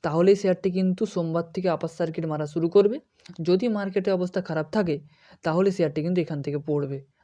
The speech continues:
তাহলে এটা একটা ইম্পর্টেন্ট লেভেল, তাই জন্য আমি ভিডিও বানাচ্ছি। ও, বোঝা গেল? কোনো বাই সেল রেকমেন্ড নয়, শুধুমাত্র এডুকেশনাল পারপাস। এছাড়া যদি অন্য কোনো শেয়ারে অ্যানালিসিস দেখতে চান, তাহলে কমেন্ট করবেন, এবং যদি টেকনিক্যাল সেটআপ পেতে চান, তাহলে ফ্রিতে আমার সঙ্গে WhatsApp-এ যোগাযোগ করতে পারেন।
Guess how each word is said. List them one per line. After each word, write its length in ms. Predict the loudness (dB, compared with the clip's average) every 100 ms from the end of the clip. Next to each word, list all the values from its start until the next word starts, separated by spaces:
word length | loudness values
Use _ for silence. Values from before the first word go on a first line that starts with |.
| -6
তাহলে 240 | 0 2
এটা 260 | 2 2 2
একটা 180 | 2 2
ইম্পর্টেন্ট 600 | 2 2 2 0 0 2
লেভেল, 260 | 4 4
তাই 280 | 2 -2 0
জন্য 240 | 0 -2
আমি 100 | -2
ভিডিও 280 | -4 -2 -2
বানাচ্ছি। 400 | -2 -6 -10 -18 -20 _ _
ও, 100 | -4
বোঝা 220 | 2 2
গেল? 200 | 4 2 -2 _ _ _
কোনো 220 | -4 0
বাই 160 | 0 0
সেল 160 | 0
রেকমেন্ড 400 | 0 0 0 0
নয়, 120 | -2 -6 _ _ -20 _
শুধুমাত্র 340 | -4 -2 0 2
এডুকেশনাল 360 | 2 2 0
পারপাস। 460 | 2 0 0 -4 -6 _ -20 -6
এছাড়া 320 | 0 2 2 2
যদি 160 | 2
অন্য 200 | 2 0
কোনো 200 | -2 -4
শেয়ারে 320 | -2 0 2 2
অ্যানালিসিস 560 | 0 -4 -2 -2 0
দেখতে 240 | 0 0 -2
চান, 200 | -2 -4 -6
তাহলে 200 | -6 -6
কমেন্ট 320 | -4 -4 2
করবেন, 280 | 2 2 -2 -10 -20 -6
এবং 220 | 0 2 2
যদি 160 | 0 0 2
টেকনিক্যাল 380 | 2 2 0
সেটআপ 320 | 0 -2 -4 0
পেতে 200 | 0 0
চান, 200 | -4 -8
তাহলে 240 | -4 -2 -4
ফ্রিতে 400 | -2 -2 -2 -8 _ _ -8
আমার 160 | -6
সঙ্গে 280 | -4 -4 -4
WhatsApp-এ 280 | -4 -4 -4
যোগাযোগ 260 | -4 -6
করতে 220 | -10 -12 -12
পারেন। 260 | -12 -14